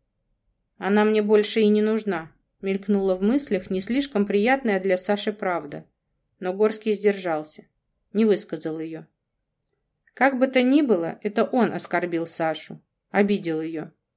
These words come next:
И теперь не стоило накалять обстановку, вызывая новый огонь на себя.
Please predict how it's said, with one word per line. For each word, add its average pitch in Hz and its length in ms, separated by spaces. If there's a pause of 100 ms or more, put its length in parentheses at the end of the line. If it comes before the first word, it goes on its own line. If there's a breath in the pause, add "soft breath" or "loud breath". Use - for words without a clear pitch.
(320)
И 196 100
теперь 277 380
не 269 100
стоило 196 460
накалять 185 540
обстановку, 175 800 (180)
вызывая 190 500
новый 175 340
огонь 170 360
на 160 120
себя. 165 400